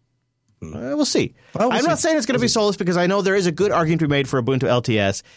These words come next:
Speaker 2: because then I would
Speaker 1: Mm-hmm.
Speaker 2: also get the advantage of being able to use Flatpaks and snaps, which
Speaker 1: Right.
Speaker 2: could also be another way to try to get to this. So I, I'm not taking L T S out, actually. I just wanna be, I just wanna really enjoy using my workstation too.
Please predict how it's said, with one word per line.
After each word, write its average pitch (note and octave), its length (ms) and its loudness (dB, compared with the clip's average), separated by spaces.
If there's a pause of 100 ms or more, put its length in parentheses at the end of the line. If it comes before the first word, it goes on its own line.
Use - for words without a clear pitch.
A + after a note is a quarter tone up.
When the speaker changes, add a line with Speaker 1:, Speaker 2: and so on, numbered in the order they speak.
(100)
Speaker 2:
because A#2+ 220 -4
then D#3+ 140 0
I A3+ 80 2
would E3 140 2
Speaker 1:
Mm-hmm. E3+ 100 -2
Speaker 2:
also D#3 340 0
get C3+ 160 -2
the C#3 100 0
advantage A#2+ 360 0
of A2+ 60 2
being B2 80 2
able A2 100 0
to A2+ 60 2
use G#2+ 440 0
Flatpaks A#2+ 600 0
and G2+ 100 -4
snaps, - 480 -6 (520)
which A2+ 260 2
Speaker 1:
Right. A2+ 200 -2
Speaker 2:
could C3+ 140 0
also B2 240 0
be A2+ 120 0
another G#2+ 320 2
way A2 100 0
to A2 80 -2
try A2+ 140 -2
to A2 80 0
get A2+ 140 -4
to A#2 80 -4
this. A#2 160 -2
So C#3 100 0
I, D3 200 0
I'm E3 100 2
not D4 180 0
taking G3+ 280 0
L C#3 100 2
T C3+ 160 0
S G#2+ 180 -2
out, G2+ 320 0
actually. E2+ 440 -6 (340)
I B2 80 0
just F3 180 -2
wanna F3 220 0
be, C3+ 400 0 (340)
I A#3+ 80 2
just C#4+ 140 0
wanna A3+ 180 0
really E3+ 260 2
enjoy B2+ 280 0
using A#2 280 0
my G#2 120 0
workstation F#2+ 640 -6
too. - 140 -14